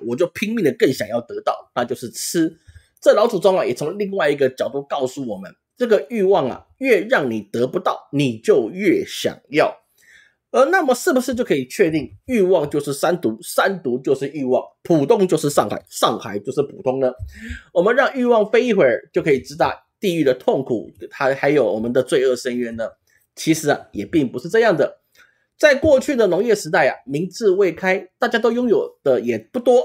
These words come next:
啊，物资也蛮匮乏的，所以当时对欲望比较普及的说法，当然就是把欲望一竿子打成了邪恶，似乎啊也比较容易让百姓去理解，哦，这是错的，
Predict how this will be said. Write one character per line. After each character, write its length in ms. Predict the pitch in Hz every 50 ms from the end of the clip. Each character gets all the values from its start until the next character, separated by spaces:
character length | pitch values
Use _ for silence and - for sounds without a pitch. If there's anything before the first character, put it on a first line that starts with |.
| -
啊， 160 | 110 110 98 - -
物 120 | 381 -
资 160 | 151 151 - 165
也 120 | 147 123
蛮 160 | 113 120 135 -
匮 220 | - _ 277 208 156
乏 200 | - 110 107 107
的， 120 | 107 - - _ _ _ _ _ _
所 160 | - - 247
以 60 | 233
当 260 | 220 220 269 277 320
时 140 | 277 - 220
对 300 | 202 233 220 185 160 -
欲 140 | - 226 202
望 280 | 196 196 196 160 - - -
比 80 | 135 -
较 140 | - 233 196 -
普 240 | - - 160 131 113
及 180 | 113 - 151
的 100 | 185 214
说 220 | 180 - 190 190 185
法， 180 | - 151 - - _ _ _ _
当 120 | - 202 175
然 100 | 156 156
就 80 | 170
是 80 | 156 185
把 300 | 165 - 113 - - _
欲 140 | - 220 196
望 200 | 196 202 160 - - - _ _
一 100 | - 220
竿 420 | 165 - - - 233 202 226 233
子 200 | 196 - 156 139
打 260 | - - - - 101 104
成 240 | - - 127 120
了 100 | 127 135
邪 360 | 131 131 - - - 110 113 131
恶， 240 | 170 156 - - _ _ _ _ _ -
似 240 | - - - 233
乎 120 | 190 220 226
啊 120 | 202 - - -
也 100 | 143 156
比 280 | 156 156 - - 120
较 120 | - 165 156
容 120 | 151 151
易 20 | 160
让 180 | 175 160 147 - -
百 140 | - 107 175
姓 180 | - - 180
去 140 | 165 202 190
理 240 | 147 123 123 165 202
解， 220 | 196 175 110 - - _ -
哦， 160 | 123 120 -
这 100 | - 196
是 100 | 156 190
错 340 | 180 - - - 247 151 123
的， 140 | 104 95